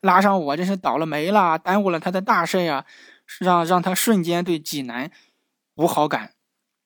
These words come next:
还有的网友爆料说，济南正规出租车只能去送机，也就是把你送去机场，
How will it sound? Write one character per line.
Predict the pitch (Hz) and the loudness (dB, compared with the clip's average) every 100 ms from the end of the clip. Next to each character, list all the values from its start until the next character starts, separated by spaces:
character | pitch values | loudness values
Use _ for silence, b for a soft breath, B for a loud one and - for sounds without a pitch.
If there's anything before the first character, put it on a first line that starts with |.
| - | -2
还 | 233 | 0
有 | 262 | 2
的 | 233 | 0
网 | 214 214 226 | 2 2 2
友 | 180 | -2
爆 | 175 208 | 2 2
料 | 202 180 | 2 0
说， | 180 | -4
济 | 180 175 | -8 -8
南 | 143 156 190 | -6 -6 -6
正 | - 277 214 | 2 4 4
规 | 214 262 | 2 0
出 | 226 214 | -2 -4
租 | 185 | -2
车 | 180 175 170 | -4 -6 -8
只 | - 139 | -8 -8
能 | 139 165 202 208 b b | -8 -6 -6 -8 b b
去 | - 220 | -2 -2
送 | 190 - 339 202 | -2 4 6 6
机， | - 151 - _ _ _ - | 0 -6 -8 _ _ _ 0
也 | 190 | 2
就 | 247 | 2
是 | 226 | 2
把 | 185 214 | 0 0
你 | 208 127 | 0 -2
送 | - - 320 196 | -2 4 4 4
去 | - 147 | 0 -2
机 | 160 | 0
场， | 160 117 - | -2 -4 -12